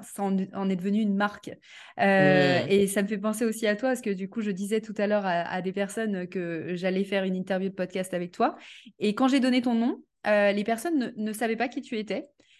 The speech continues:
Speaker 1: Et du coup, j'ai donné le nom des impératrices. Et là, pour le coup, on s'est dit, « Ah oui, j'en ai déjà entendu parler. »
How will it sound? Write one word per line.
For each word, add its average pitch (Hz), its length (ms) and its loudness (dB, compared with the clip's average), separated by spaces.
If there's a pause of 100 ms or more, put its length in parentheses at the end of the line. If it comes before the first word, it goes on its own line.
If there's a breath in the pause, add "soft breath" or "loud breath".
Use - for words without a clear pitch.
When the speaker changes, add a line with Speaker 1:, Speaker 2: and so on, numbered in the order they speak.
(260 soft breath)
Speaker 1:
Et 220 380 4
du 208 100 0
coup, 339 100 2
j'ai 294 120 4
donné 247 460 2
le 220 220 -2
nom 247 160 2
des 254 180 0
impératrices. 240 540 -4 (240)
Et 220 140 0
là, 262 120 6
pour 311 100 0
le 262 60 2
coup, 247 100 -2
on - 20 0
s'est 269 80 -4
dit, « 233 160 -10
Ah 453 180 0
oui, 453 140 6
j'en 311 60 2
ai 285 40 4
déjà 269 140 0
entendu 294 260 -4
parler. » 233 300 0